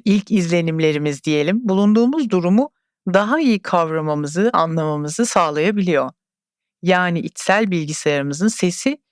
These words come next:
işe yarıyor. Şimdi önce buna bir örnekle başlayalım. Bin dokuz yüz seksen üç yılında, m, Paul Getty Müzesi'ne bir sanat simsarı geliyor ve elinde milattan önce altıncı yüzyıldan kalma bir heykel olduğunu söylüyor.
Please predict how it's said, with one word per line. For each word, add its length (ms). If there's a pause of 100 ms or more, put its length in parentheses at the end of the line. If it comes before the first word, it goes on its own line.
(200)
işe 220
yarıyor. 420 (680)
Şimdi 240
önce 260
buna 220
bir 120
örnekle 480
başlayalım. 640 (440)
Bin 140
dokuz 220
yüz 60
seksen 380
üç 160
yılında, 500 (160)
m, 380 (140)
Paul 340
Getty 360
Müzesi'ne 640
bir 200 (100)
sanat 500
simsarı 500
geliyor 420
ve 160 (540)
elinde 360
milattan 600
önce 280
altıncı 500
yüzyıldan 540
kalma 360
bir 200 (140)
heykel 440
olduğunu 460
söylüyor. 440